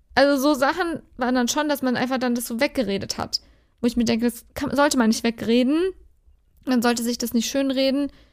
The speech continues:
und nicht irgendwie, also du musst einfach mal die Realität sehen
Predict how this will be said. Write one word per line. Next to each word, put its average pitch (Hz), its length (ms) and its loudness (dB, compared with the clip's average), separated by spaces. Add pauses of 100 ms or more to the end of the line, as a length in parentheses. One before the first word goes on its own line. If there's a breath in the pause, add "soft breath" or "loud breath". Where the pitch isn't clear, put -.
(340 soft breath)
und 233 180 2
nicht 247 280 2
irgendwie, 254 280 0
also 240 180 2
du 247 80 4
musst 269 200 2
einfach 247 240 2
mal 220 120 2
die 220 80 2
Realität 214 600 0
sehen 269 560 2